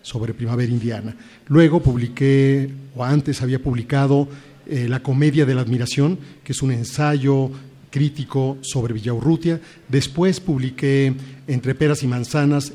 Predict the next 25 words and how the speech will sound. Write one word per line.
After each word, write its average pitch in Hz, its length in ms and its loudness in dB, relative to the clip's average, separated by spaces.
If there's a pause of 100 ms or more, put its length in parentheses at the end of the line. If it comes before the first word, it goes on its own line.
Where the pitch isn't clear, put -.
El 131 100 -2
surrealismo 139 760 -2
de 123 100 -2
Piedra 131 400 -4
de 123 100 -6
Sol. 143 340 0 (400)
Y 185 300 6 (360)
ya 147 140 2
no 147 80 6
me 131 80 4
acuerdo 139 260 0
exactamente 135 580 0
si 110 240 -10 (320)
antes 147 440 2
o 110 60 -8
después, 156 460 -6 (320)
también 131 320 2
publiqué, 139 680 2 (520)
eh, 120 760 -2
El 139 140 0
ángel 151 380 2
que 143 80 -4
acompañó 127 560 0
a 139 80 -2
Tobías, 151 540 4